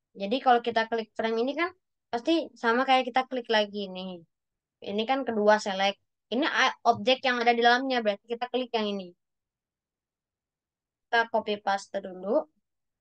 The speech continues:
Sekarang yang ke copy paste hanya aset di dalamnya. Coba kita kecilkan.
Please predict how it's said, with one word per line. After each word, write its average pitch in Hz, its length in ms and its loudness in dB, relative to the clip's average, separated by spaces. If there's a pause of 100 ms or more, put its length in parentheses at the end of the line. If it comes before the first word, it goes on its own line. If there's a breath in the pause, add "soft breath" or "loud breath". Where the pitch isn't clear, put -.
(1600)
Sekarang 262 400 0
yang 277 160 0
ke 240 160 -6
copy 226 240 -2
paste 220 240 -4
hanya 226 480 2 (560)
aset 262 240 0
di 262 80 -2
dalamnya. 208 560 2 (320)
Coba 196 160 -6
kita 190 160 -8
kecilkan. 220 640 0